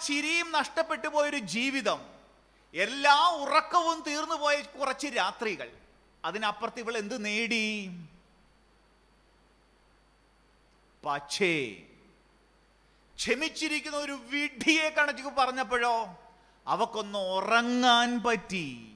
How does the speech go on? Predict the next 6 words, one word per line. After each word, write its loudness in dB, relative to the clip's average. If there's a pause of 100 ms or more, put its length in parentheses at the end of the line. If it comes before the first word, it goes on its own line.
(1000)
അവക്കൊന്ന് 0 (180)
ചിരിക്കാൻ 2 (100)
പറ്റി. -2 (1800)
ഇത്രയൊക്കെ -6 (100)
പോരെ? -4 (1900)
ഈ -2